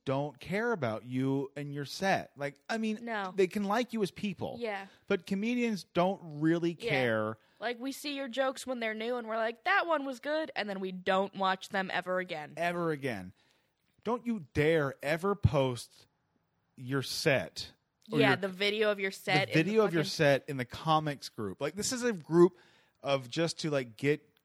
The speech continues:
Speaker 1: bookings or, like,
Speaker 2: Yeah.
Speaker 1: find people or, you know, here's this or that or,
Speaker 2: Yeah.
Speaker 1: you know, spread information about
Speaker 2: Here's
Speaker 1: where the
Speaker 2: an
Speaker 1: mics
Speaker 2: open
Speaker 1: are.
Speaker 2: mic.
Speaker 1: Exactly.
Speaker 2: Yeah.
Speaker 1: Not like, "Hey, here's my five minutes about my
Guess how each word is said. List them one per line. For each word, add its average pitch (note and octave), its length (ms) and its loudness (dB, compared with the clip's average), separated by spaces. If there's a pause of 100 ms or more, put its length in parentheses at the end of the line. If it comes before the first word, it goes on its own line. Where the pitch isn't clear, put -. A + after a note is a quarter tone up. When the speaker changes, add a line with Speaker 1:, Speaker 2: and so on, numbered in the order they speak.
(420)
Speaker 1:
bookings C#3 800 -2
or, B2+ 180 0
like, A2+ 220 2
Speaker 2:
Yeah. D3+ 180 -2 (460)
Speaker 1:
find C3+ 400 0
people C3+ 360 -2
or, A#2 420 0
you A2+ 100 -6
know, G2+ 220 -6
here's B2+ 340 -4
this B2 260 -4
or B2+ 80 -6
that A2+ 280 -2
or, A2 100 -2
Speaker 2:
Yeah. - 220 -8
Speaker 1:
you B2 60 -14
know, G#2 80 -10
spread B2+ 280 -4
information A#2+ 500 -6
about A2+ 140 -2
Speaker 2:
Here's A2+ 100 2
Speaker 1:
where A2 100 2
the A2 80 -2
Speaker 2:
an G#2 60 -6
Speaker 1:
mics A#2 240 -2
Speaker 2:
open B2+ 120 -2
Speaker 1:
are. A#2 220 0
Speaker 2:
mic. A#2 140 -8
Speaker 1:
Exactly. C#3+ 540 0
Speaker 2:
Yeah. G2+ 40 -10 (300)
Speaker 1:
Not E3+ 340 0
like, C#3+ 260 0 (280)
"Hey, G#3 260 2
here's G#3 200 -2
my A3+ 160 -2
five E3+ 460 4
minutes E3 280 -2
about D#3 180 -2
my C3+ 160 -4